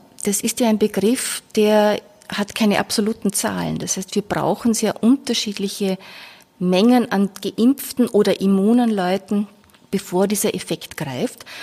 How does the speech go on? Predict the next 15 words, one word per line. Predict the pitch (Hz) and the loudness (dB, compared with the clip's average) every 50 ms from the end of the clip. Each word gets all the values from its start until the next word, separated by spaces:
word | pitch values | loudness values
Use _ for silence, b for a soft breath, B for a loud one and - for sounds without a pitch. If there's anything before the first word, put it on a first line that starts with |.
| B B B B | B B B B
Und | B 202 196 | B -2 -2
das | 214 208 - | -2 0 2
hängt | 208 190 226 247 - 247 | 4 4 4 2 2 2
an | 226 220 | 2 2
mehreren | 202 190 202 220 240 233 247 247 240 | 2 2 2 0 0 2 2 2 2
Dingen. | - 240 214 190 185 | 2 2 2 2 0
Das | 180 190 - - | 0 -4 -4 -2
hängt | 196 190 185 - - | -2 -4 -2 -4 -2
einerseits | 185 202 214 208 196 180 170 170 - | -2 0 0 0 -2 -2 -4 -2 -2
an | 190 175 | -4 -2
der | 170 175 - - - | -2 -4 -4 0 2
Infektiosität | 214 220 208 - 208 196 - - 190 180 - 190 180 185 - 175 160 190 - - | 4 4 4 2 0 -2 -2 -2 -2 0 0 0 -2 0 -2 -2 -2 -2 -4 -4
eines | 175 180 175 - | -4 -4 -4 -6
Krankheitserregers. | - - 151 156 - 214 214 - - 220 214 208 220 233 247 233 214 - - _ _ _ | -6 -8 -8 -8 -8 -8 -8 -6 -6 -6 -4 -4 -4 -4 -4 -6 -6 -8 -10 _ _ _
Je | - - 175 180 185 | -8 -6 -6 -6 -6